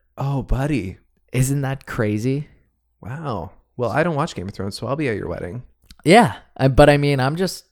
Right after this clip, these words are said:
Speaker 1: Might be an empty dance floor, though.
Speaker 2: I'm wondering if people will take off early, or,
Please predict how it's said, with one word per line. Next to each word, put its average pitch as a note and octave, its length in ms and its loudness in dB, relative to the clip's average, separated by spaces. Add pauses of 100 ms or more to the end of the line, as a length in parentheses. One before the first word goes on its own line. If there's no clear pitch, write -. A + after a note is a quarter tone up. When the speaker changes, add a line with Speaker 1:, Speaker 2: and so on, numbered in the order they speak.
(160)
Speaker 1:
Might C3 140 -2
be D#3+ 80 0
an C3+ 80 0
empty C3 220 -2
dance A#2 280 -2
floor, E2+ 220 -8
though. B2+ 60 -2
Speaker 2:
I'm E3+ 300 4
wondering D3+ 540 0
if A2+ 300 -12
people C3 420 2
will A2+ 520 0 (180)
take B2 260 -2
off B2 220 0
early, A#2 500 0
or, A2+ 580 -2